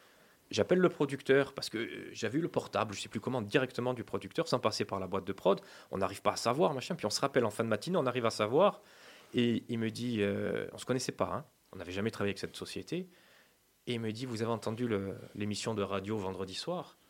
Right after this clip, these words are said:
J'ai dit, oui. J'ai dit, vous avez quelqu'un pour faire le concert de Mathieu en Corse ? Il me dit, non. J'ai dit, si vous voulez, on peut essayer de faire ensemble. Il me dit, oui, mais j'ai une seule contrainte.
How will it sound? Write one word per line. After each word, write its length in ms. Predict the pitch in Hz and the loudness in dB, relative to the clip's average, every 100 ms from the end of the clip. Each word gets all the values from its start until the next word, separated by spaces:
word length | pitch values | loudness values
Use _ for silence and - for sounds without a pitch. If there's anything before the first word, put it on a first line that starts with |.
| _ _ - _ - | _ _ -20 _ -10
J'ai 140 | 98 | -8
dit, 220 | 95 95 | -4 -4
oui. 260 | 87 131 226 - _ _ _ _ _ _ _ - | -2 -2 -4 -12 _ _ _ _ _ _ _ -14
J'ai 120 | 98 | -12
dit, 80 | 90 | -6
vous 180 | 95 98 | -4 0
avez 140 | 101 | 0
quelqu'un 400 | 101 92 - 190 | 2 0 0 -2
pour 260 | 185 151 131 | -2 -6 -2
faire 180 | 127 123 | 0 0
le 80 | |
concert 400 | 120 107 - 123 | 0 0 0 0
de 80 | 110 | 0
Mathieu 340 | 113 104 - 113 | -2 -2 0 0
en 100 | 107 | 2
Corse ? 380 | 180 190 - - - - _ - | 0 0 -6 -14 -20 -20 _ -6
Il 100 | 110 | -2
me 100 | 110 | -2
dit, 200 | 107 107 | -2 -2
non. 300 | 110 196 - _ _ | 0 -2 -4 _ _
J'ai 200 | - 120 | -12 -8
dit, 60 | 113 | -6
si 120 | - | -2
vous 100 | 120 | 0
voulez, 160 | 135 | 2
on 140 | 127 104 | 2 0
peut 240 | - 113 | -2 -2
essayer 220 | 107 113 | 0 0
de 40 | 113 | 0
faire 180 | 120 117 | 0 0
ensemble. 340 | - 190 170 | 2 2 0
Il 80 | 135 | -2
me 80 | 135 | -2
dit, 120 | 156 | 2
oui, 160 | 190 190 | 2 6
mais 300 | 156 180 - _ _ _ - - | 6 6 2 _ _ _ -18 -2
j'ai 120 | 120 | 2
une 120 | 190 | 2
seule 180 | 190 165 | 2 0
contrainte. 680 | - 117 - 151 196 - | 0 0 2 0 0 -10